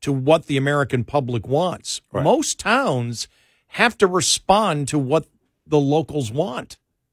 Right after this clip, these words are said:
Speaker 2: I
Speaker 1: You, you
Speaker 2: call
Speaker 1: can't
Speaker 2: my, uh, uh, my city <laughs> hall, I probably call them, I don't know, a few times a year at least on certain things. And, and whether I'm suggesting something or asking a question about something,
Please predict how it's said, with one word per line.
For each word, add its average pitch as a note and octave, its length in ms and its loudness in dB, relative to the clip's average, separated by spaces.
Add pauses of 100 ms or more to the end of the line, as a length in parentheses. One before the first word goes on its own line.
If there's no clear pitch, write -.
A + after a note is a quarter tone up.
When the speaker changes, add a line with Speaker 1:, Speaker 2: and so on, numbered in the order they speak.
(480)
Speaker 2:
I D#3 200 8
Speaker 1:
You, F#3+ 120 4 (120)
you D#3 60 0
Speaker 2:
call D#3 300 4
Speaker 1:
can't C#3+ 80 -2
Speaker 2:
my, C3 600 -2 (440)
uh, G2+ 680 2 (400)
uh, G#2+ 140 -4
my A2+ 460 0
city C3 340 -2
<laughs> G#2 140 -4
hall, A2+ 360 2 (560)
I C3+ 220 0
probably B2 760 0
call A2+ 320 0
them, G#2+ 480 -2
I C3+ 80 -10
don't B2 140 -6
know, F2 100 -6
a G2 40 -8
few A2+ 200 -4
times G#2 380 -4
a F2+ 40 -12
year G2+ 280 -4
at - 80 -12
least A2 420 -6 (840)
on B2 140 4
certain A2 340 0
things. A2 380 -4
And, A2 300 -2
and C3 360 0 (460)
whether C#3 360 2
I'm A#2+ 260 -2
suggesting C3 680 0
something B2+ 440 -2
or G2+ 140 0
asking G2+ 320 -4
a F2 80 -6
question A2+ 340 -2
about F#2 200 -2
something, F#2 440 -6